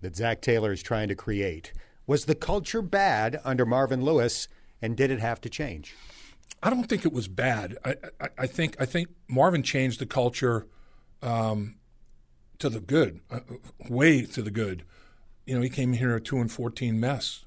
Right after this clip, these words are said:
Speaker 2: and right away they're eight and eight and they're a playoff contender. And he changed the culture overnight, and, and, um, and he, and he kept working on keeping that culture. Was always a, a big thing, to, big thing to him. But just like anything,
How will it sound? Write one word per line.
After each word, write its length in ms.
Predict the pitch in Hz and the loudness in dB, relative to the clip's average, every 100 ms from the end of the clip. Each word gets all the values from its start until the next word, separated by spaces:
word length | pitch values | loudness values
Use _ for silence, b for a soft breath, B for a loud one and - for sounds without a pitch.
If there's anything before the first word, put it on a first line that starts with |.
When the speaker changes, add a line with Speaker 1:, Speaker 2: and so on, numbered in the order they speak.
| - | -12
Speaker 2:
and 160 | 117 110 | -6 -2
right 140 | 120 | 0
away 180 | 120 120 | 0 0
they're 160 | 113 113 | 0 0
eight 120 | 120 | 0
and 80 | 107 | 0
eight 200 | 127 135 | -2 0
and 80 | 113 | -2
they're 200 | 110 113 | -2 -4
a 160 | - - | -10 -8
playoff 300 | - 156 131 | -2 0 -2
contender. 480 | 113 101 110 101 90 B B B B B | -4 -8 -8 -8 -12 B B B B B
And 200 | 127 117 | -2 -2
he 100 | 127 | -2
changed 320 | - 147 147 | 0 0 -2
the 60 | - | -4
culture 420 | 120 180 - 90 | -4 -4 -6 -4
overnight, 560 | 131 123 120 113 143 101 - _ | 0 2 2 0 -2 -6 -16 _
and, 400 | - 117 117 113 - | -6 -2 -2 -4 -4
and, 280 | 117 113 110 | -4 -2 -2
um, 400 | 110 104 98 95 - b b b | -2 -4 -6 -10 -20 b b b
and 100 | 131 | -4
he, 160 | 120 120 123 | -2 -2 -2
and 80 | |
he 160 | 120 110 - - - | -2 -2 -8 -18 -6
kept 220 | 156 123 | -2 -2
working 480 | 117 143 160 123 117 | 2 4 4 0 0
on 280 | 117 110 - b b b | 0 -2 -6 b b b
keeping 300 | - 147 - | 0 0 2
that 200 | 120 104 | 0 -2
culture. 320 | - 123 120 117 | -2 -2 -2 -4
Was 120 | 110 | 0
always 320 | 127 139 117 | 2 2 0
a, 60 | 123 | -4
a 120 | 127 | -4
big 260 | 107 139 120 | 0 -2 -2
thing, 240 | 143 143 | -6 -6
to, 80 | 131 - - 101 | -8 -14 -18 -8
big 180 | 104 139 | -4 -4
thing 240 | - 139 147 | -2 -2 -2
to 60 | |
him. 300 | 113 110 98 87 b b b b - | -2 -4 -8 -12 b b b b -8
But 100 | 143 | -6
just 260 | - 196 - | -2 -2 0
like 200 | 151 147 | -2 0
anything, 520 | 143 160 - 110 90 | -2 -2 -4 -8 -10